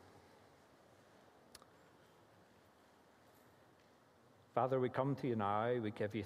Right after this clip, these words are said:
thanks for your word. We thank you that it's living and active, that it's breathed out by you. And we ask that this morning you would speak to us from your word,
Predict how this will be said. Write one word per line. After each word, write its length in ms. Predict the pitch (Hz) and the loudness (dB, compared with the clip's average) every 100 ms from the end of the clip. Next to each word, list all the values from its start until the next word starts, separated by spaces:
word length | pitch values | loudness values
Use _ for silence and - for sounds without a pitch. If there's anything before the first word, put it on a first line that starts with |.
| - | -4
thanks 360 | 110 113 - - | -6 -6 -12 -12
for 180 | - 104 | -4 -4
your 200 | 98 95 | -2 -2
word. 360 | 90 90 95 110 110 - - - | -2 -2 -2 -4 -12 -16 -20 -14
We 60 | 107 | -10
thank 320 | - 110 107 | -4 -4 -2
you 60 | 120 | -2
that 140 | 110 | -2
it's 120 | - | -4
living 400 | 98 104 104 113 | -4 -2 -2 -2
and 100 | 113 | -2
active, 440 | 98 92 - - 107 - - - 226 - | -2 -4 -6 -6 -6 -10 -20 -20 -18 -10
that 100 | 98 | -8
it's 140 | - - - | -8 -12 -6
breathed 440 | 98 101 107 - - | -4 -4 -8 -10 -6
out 300 | 90 - - | -6 -6 -8
by 120 | 98 | -6
you. 380 | 98 95 90 104 - - - - - - - - - - | -6 -8 -8 -10 -14 -20 -20 -20 -20 -20 -20 -20 -18 -6
And 100 | 107 | 0
we 80 | 113 | 2
ask 320 | 127 123 - | 2 -2 -6
that 160 | 135 | -4
this 240 | - 113 123 | -4 -4 -2
morning 420 | 107 110 117 110 - 135 | 0 0 0 -4 -6 -8
you 120 | 131 | -2
would 180 | 139 139 | -2 -2
speak 400 | - 117 - - | -4 -4 -4 -6
to 140 | 139 | -6
us 180 | 123 - - - | -6 -12 -18 -14
from 320 | - 107 107 110 - | -4 -2 -2 -6 -6
your 140 | 101 | -6
word, 300 | 98 87 92 | -2 -2 -2